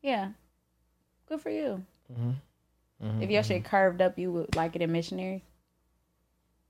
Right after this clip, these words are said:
Speaker 2: 'Cause so. I just know that, like,
Speaker 1: 'Cause that's what a G
Speaker 2: it
Speaker 1: spot
Speaker 2: gives
Speaker 1: is.
Speaker 2: me a, yeah, it gives me the advantage of hitting the G spot 'cause I have
Speaker 1: Yeah.
Speaker 2: a curve. So if I lay you on that side, then it works. But
Speaker 1: Facts.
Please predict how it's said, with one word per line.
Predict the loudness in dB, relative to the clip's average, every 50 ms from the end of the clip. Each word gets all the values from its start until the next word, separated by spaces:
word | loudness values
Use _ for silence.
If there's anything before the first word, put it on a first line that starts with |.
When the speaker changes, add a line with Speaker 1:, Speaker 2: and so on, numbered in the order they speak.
| _ _ -4
Speaker 2:
'Cause | -2 0 2 2 2 4
so. | 6 6 6 6 6 2 -2 -6 -10 _ _ _ _ _ _ _ _ _ _ _ _ _ _ _ _ _ 8
I | 10
just | 12 12 12 12
know | 12 12 12 12 12
that, | 12 12 12 12
like, | 10 10 8 8 6 2 -2 -8 -12 -14 -20 -20 _ _ _ _ _ _ _ _ _ _ _ 0
Speaker 1:
'Cause | 6 10
that's | 10 10 12 12
what | 10 10
a | 10
G | 8 8 6
Speaker 2:
it | 8 10
Speaker 1:
spot | 12 12
Speaker 2:
gives | 12 12 12 12
Speaker 1:
is. | 12 10
Speaker 2:
me | 10 10
a, | 10 12 10 10 10
yeah, | 10 10 8
it | 8 8
gives | 6 6 6
me | 6 6
the | 6 8 8 8
advantage | 6 6 4 4 4 2 2
of | 2
hitting | 2 2 0
the | 0
G | 0 0 0 0
spot | 0 0 -2 -2 -2 -2 -4 -10 _ _ -8
'cause | -4 0 2
I | 2
have | 2 2 2 0
Speaker 1:
Yeah. | -2
Speaker 2:
a |
curve. | -2 -2 0 0 0 0 -2
So | -2 -4
if | -4 -2 -4
I | -2
lay | -2 0 -2 -2
you | -2
on | -4 -4 -4
that | -6 -6 -6
side, | -2 -2 0 0 0 -2 -4 -6 -8
then | -8 -10 -10 -10 -12 _ _ -12
it | -8 -6
works. | -6 -6 -6 -8 -10 -14 -16 -12
But | -8 -6 -6 -6 -6 -4 0
Speaker 1:
Facts. | 2 4 4 2 0 -4 -10 -18 -20